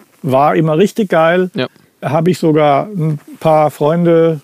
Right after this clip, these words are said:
Speaker 1: gewonnen, mit denen ich weiterhin Kontakt habe und
Speaker 2: Ja.
Speaker 1: mich rege austausche, Leute, die uns auch immer wieder ihre Tracks schicken.
Speaker 2: Mhm.
Speaker 1: Hat riesig Spaß gemacht und jetzt halt die zwanzig zwanzig,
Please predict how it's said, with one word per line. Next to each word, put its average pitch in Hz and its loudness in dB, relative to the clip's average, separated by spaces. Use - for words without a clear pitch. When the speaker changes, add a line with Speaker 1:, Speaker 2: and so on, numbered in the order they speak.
Speaker 1:
gewonnen, 156 0
mit 147 -2
denen 151 0
ich 151 -8
weiterhin 147 -2
Kontakt 147 -4
habe 139 -2
und 143 -2
Speaker 2:
Ja. 127 0
Speaker 1:
mich 143 -4
rege 156 2
austausche, 147 -2
Leute, 135 -2
die 135 0
uns 135 -4
auch 135 -2
immer 165 0
wieder 147 2
ihre 135 -4
Tracks 139 -4
schicken. 139 -4
Speaker 2:
Mhm. 143 -4
Speaker 1:
Hat 165 -8
riesig 185 2
Spaß 151 0
gemacht 143 -2
und 185 0
jetzt 156 -2
halt - -6
die 185 0
zwanzig 143 -2
zwanzig, 180 -2